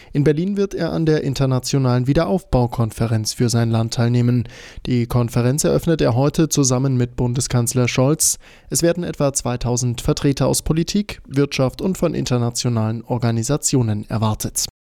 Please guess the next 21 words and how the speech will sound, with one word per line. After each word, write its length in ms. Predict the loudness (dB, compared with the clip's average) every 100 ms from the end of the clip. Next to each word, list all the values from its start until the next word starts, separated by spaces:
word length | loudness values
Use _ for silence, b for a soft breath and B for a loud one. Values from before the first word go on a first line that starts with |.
| _ _ _ _ _ -20 b b b b 2
Die 80 |
Menschen 280 | 2 0 -2
in 100 | 0
Deutschland 440 | 2 0 0 0 0
beziehen 540 | 0 2 2 0 0
immer 380 | 0 4 4 2
länger 600 | 2 2 2 2 2 0
Rente. 340 | 0 2 0 0
Das 240 | -2 -4
zeigen 320 | -2 -2 -2
Zahlen 320 | 0 0 2
der 120 | 0 2
Deutschen 340 | 0 0 -2
Rentenversicherung 1300 | 0 0 -2 -6 0 0 2 0 0 -2 0 0 0
Bund, 400 | 2 4 2 0
von 420 | -2 -4 0 0
denen 300 | 2 2 2
das 300 | 2 0 -2
Redaktionsnetzwerk 1000 | -2 -4 -2 -2 -2 -2 -2 0 -2 0
Deutschland 420 | 0 0 -2 -4
berichtet. 580 | -6 -10 -8 -8 -4 -4